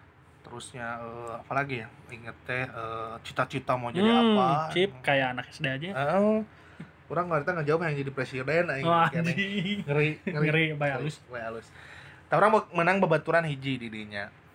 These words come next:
Speaker 1: Namanya, eh, namanya inisialnya O. Saya panggilnya inisialnya O ya.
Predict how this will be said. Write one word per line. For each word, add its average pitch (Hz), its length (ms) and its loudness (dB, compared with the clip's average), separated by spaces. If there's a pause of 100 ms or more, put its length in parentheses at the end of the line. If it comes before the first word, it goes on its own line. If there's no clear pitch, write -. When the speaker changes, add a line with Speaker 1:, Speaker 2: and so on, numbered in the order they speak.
(140)
Speaker 1:
Namanya, 120 640 0 (880)
eh, 90 500 -16 (300)
namanya 131 560 0 (1300)
inisialnya 143 460 2
O. 120 220 -6 (300)
Saya - 180 -4
panggilnya 131 320 -4
inisialnya 120 400 -8
O 107 160 -10
ya. 123 160 -10